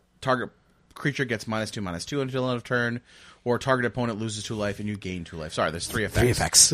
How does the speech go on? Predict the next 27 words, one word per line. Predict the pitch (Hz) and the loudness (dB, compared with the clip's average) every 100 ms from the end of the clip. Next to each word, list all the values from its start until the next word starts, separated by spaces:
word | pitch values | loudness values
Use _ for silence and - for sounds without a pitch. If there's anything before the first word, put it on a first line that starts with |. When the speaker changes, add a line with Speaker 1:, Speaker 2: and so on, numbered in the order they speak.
| 170 | 4
Speaker 2:
<laughs> | - - | 2 0
Speaker 1:
Um, | 123 117 | 0 2
so, | - 156 143 123 | 6 8 8 6
so | - 170 | 2 2
one | 139 165 | 4 2
of | 226 | 2
the | 165 | 2
things | 170 143 | 2 2
about | 143 135 | 2 2
this, | 131 117 - | 2 -2 -2
about | 117 123 120 | 0 0 -2
this | 101 | -4
card | - 117 107 | 2 2 2
is | 92 | 0
that | 90 82 - - - - | -4 -4 -12 -20 -18 0
the | 135 127 120 117 - | 2 4 2 0 2
Escalate | 147 - 160 131 | 0 2 0 0
cost, | 110 113 101 - | 2 0 0 -2
which | - | -4
sh-, | - 147 | -2 -2
should | - - 220 | 0 0 2
be | 175 165 | 2 0
downside | 123 117 139 151 143 139 | 4 2 4 4 4 4
in | 110 | 0
any | - 127 131 | -4 0 2
other | 127 120 117 - | 4 2 0 -6
format, | - 120 117 135 151 | -10 -4 0 2 0